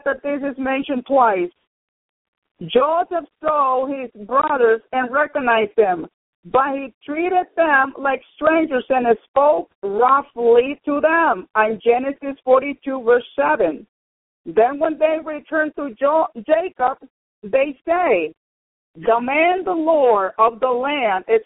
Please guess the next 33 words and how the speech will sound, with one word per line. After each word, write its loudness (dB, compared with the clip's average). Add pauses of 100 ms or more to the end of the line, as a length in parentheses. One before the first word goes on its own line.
spoke 0
wrathfully -2 (320)
to 6
us 0 (1080)
and 2
took 2
us 0 (100)
to -12
be -6 (220)
spies 0
of 0
the -2
land." 2
Genesis 0
forty-two, -2
verse 2
thirty. 2 (680)
It -8
is 2
a, -2 (280)
<laughs> 0 (500)
it 2 (100)
is -4
a -4
striking -2
how 0
often -2
the -6 (120)
first 2
words 2 (100)
Jesus -2
spoke 0
to -6